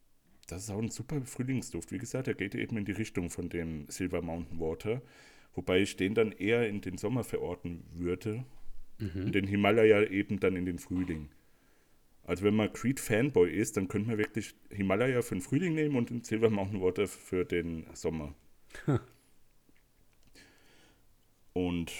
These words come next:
Speaker 1: ja, Creed, wie, wie gesagt, geht, geht ja auch eigentlich immer, ja.
Speaker 2: Ja, wollte grad sagen, klar.
Speaker 1: Nur den würde ich halt nicht jetzt im, im krassesten sibirischen Winter tragen.
Speaker 2: Mhm.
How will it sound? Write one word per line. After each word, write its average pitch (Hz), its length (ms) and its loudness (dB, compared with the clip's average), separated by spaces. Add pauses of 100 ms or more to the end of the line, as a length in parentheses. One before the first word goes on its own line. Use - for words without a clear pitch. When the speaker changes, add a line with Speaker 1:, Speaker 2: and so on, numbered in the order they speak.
(400)
Speaker 1:
ja, 76 160 -4
Creed, - 500 -6 (260)
wie, 80 120 0 (200)
wie 80 120 -10
gesagt, - 380 -10
geht, 80 220 -6 (200)
geht 90 140 -6
ja 85 100 2
auch 87 160 0
eigentlich - 420 -10
immer, 82 240 -8
ja. 71 180 -10 (240)
Speaker 2:
Ja, 80 160 -12 (120)
wollte - 160 -6
grad - 160 -6
sagen, 85 320 -6
klar. 85 320 -12 (1400)
Speaker 1:
Nur 92 140 0
den 98 180 4
würde 92 120 2
ich 92 100 -4
halt 98 180 0
nicht 92 180 -6
jetzt 92 180 -2
im, 87 120 -6
im 82 300 -8 (460)
krassesten 80 680 -8 (240)
sibirischen 90 640 -4
Winter 90 260 0
tragen. - 440 -10 (520)
Speaker 2:
Mhm. 92 400 -8